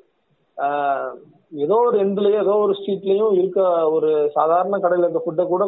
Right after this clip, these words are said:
யார் எல்லாரும் சாப்பிட முடியுங்கிற ஒரு மேட்டரா இருக்கணும். அதை தாண்டி பத்து நிமிஷத்துல வர்றேன், ரெண்டு நிமிஷத்துல வந்துடுறேன், நீங்க இப்ப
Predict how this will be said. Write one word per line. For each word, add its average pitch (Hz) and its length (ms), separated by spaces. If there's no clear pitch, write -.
யார் 156 240
எல்லாரும் 170 380
சாப்பிட 165 280
முடியுங்கிற 160 420
ஒரு 147 200
மேட்டரா 147 340
இருக்கணும். 127 300
அதை 143 260
தாண்டி 202 380
பத்து 180 340
நிமிஷத்துல 180 380
வர்றேன், 165 420
ரெண்டு 165 280
நிமிஷத்துல 170 440
வந்துடுறேன், 156 260
நீங்க 147 180
இப்ப 143 140